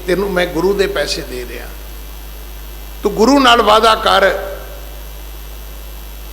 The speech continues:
ਕਿ ਤੂੰ ਪੜ੍ਹ ਲਿਖ ਕੇ ਧਰਮ ਦੀ ਸੇਵਾ ਕਰੇਂਗਾ, ਪੰਥ ਦੀ ਸੇਵਾ ਕਰੇਂਗਾ।"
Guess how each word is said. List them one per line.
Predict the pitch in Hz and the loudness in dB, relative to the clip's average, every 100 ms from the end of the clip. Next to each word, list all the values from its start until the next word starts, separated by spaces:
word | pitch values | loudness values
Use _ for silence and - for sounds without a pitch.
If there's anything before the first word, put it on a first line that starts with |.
| - - - - | -14 -14 -14 -4
ਕਿ | 180 | -4
ਤੂੰ | 202 202 | 2 2
ਪੜ੍ਹ | 202 214 | 6 4
ਲਿਖ | 220 202 202 | 6 4 4
ਕੇ | 202 196 185 - - - - - - - - - - - - - - - - | 4 4 2 -4 -10 -12 -14 -14 -14 -14 -14 -14 -14 -14 -14 -14 -14 -8 0
ਧਰਮ | 143 151 | 0 2
ਦੀ | 170 190 - - - - - - - - - - - | -2 -2 -4 -12 -12 -14 -14 -14 -14 -14 -14 -14 -8
ਸੇਵਾ | - 160 160 | -4 2 2
ਕਰੇਂਗਾ, | 175 185 202 190 - - - - - - - - - - - - - - - - | 2 0 0 -2 -6 -8 -12 -14 -14 -14 -14 -14 -14 -14 -14 -14 -14 -14 -12 0
ਪੰਥ | 180 175 | 2 2
ਦੀ | 190 190 | 2 2
ਸੇਵਾ | 180 175 180 | 2 4 4
ਕਰੇਂਗਾ।" | - 190 196 190 | 4 2 2 -2